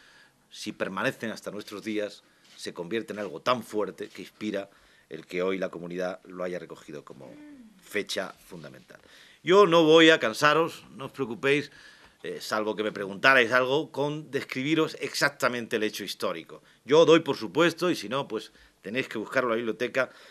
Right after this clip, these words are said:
que conocéis bien cuáles fueron los grandes rasgos históricos de la Guerra de las Comunidades, quiénes fueron el emperador Carlos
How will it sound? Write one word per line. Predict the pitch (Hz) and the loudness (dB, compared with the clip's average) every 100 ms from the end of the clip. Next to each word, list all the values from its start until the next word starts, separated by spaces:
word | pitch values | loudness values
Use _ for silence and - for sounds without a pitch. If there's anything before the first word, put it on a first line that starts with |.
| - - | -20 -12
que | - 123 | -4 -2
conocéis | 113 120 156 156 | 0 0 4 4
bien | 110 151 151 151 - - _ | 6 6 4 -2 -12 -20 _
cuáles | 127 147 | 0 2
fueron | - 147 147 | 2 2 2
los | 110 | 2
grandes | 127 151 131 | 4 4 4
rasgos | 107 127 135 113 139 | 2 2 2 0 -2
históricos | 117 - 131 131 123 127 131 - - - | -4 -8 -4 -4 -4 -4 -6 -8 -20 -16
de | - 113 | -6 -2
la | 110 | 0
Guerra | 107 147 135 | 4 4 6
de | 127 | 4
las | 113 | 2
Comunidades, | - 110 110 127 104 92 | -2 -4 2 4 2 -2
quiénes | - 120 120 | -8 -6 -8
fueron | - 127 131 135 135 - - | -4 0 4 4 2 -10 -12
el | 98 | -6
emperador | 110 98 110 110 135 117 | -6 -4 0 4 4 4
Carlos | 127 123 120 117 | 4 4 0 -4